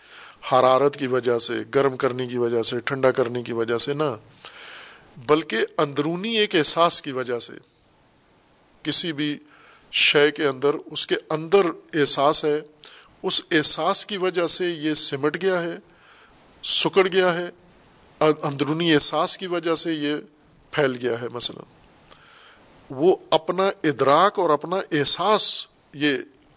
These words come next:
حالت اس میں ایجاد کرے۔ اس حالت کو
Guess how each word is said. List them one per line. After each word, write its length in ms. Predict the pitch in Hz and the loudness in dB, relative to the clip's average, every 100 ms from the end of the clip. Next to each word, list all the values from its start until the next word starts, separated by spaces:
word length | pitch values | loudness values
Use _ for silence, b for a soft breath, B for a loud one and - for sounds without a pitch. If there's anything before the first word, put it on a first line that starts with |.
| - | -2
حالت 340 | 131 127 131 | -2 -2 -4
اس 160 | 135 143 | -4 -4
میں 120 | 147 | -6
ایجاد 360 | 147 120 123 113 | -6 0 0 0
کرے۔ 280 | - 123 117 B B B B B B _ _ _ | -6 -10 -12 B B B B B B _ _ _
اس 220 | 220 - - _ _ _ _ _ - | -2 -2 -4 _ _ _ _ _ -12
حالت 540 | - 160 143 165 185 | -2 0 0 -2 -8
کو 300 | 208 202 202 | -4 -2 -2